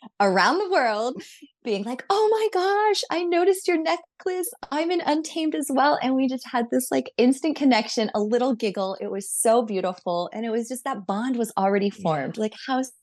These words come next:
Speaker 1: special is that? <laughs>
Speaker 2: Yeah, one hundred percent. How about you, Sophia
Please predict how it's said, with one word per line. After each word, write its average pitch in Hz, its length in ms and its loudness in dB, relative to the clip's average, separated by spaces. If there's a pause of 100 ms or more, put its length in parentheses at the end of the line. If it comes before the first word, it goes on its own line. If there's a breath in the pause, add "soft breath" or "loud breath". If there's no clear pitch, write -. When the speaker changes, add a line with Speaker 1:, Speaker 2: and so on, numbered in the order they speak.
Speaker 1:
special 185 460 2
is 156 180 0
that? - 380 -2
<laughs> - 880 -2
Speaker 2:
Yeah, - 100 -6 (220)
one 214 500 -8
hundred 190 440 -6
percent. 143 640 -8 (100)
How 214 200 -2
about 190 220 0
you, 180 400 -2
Sophia 160 440 -4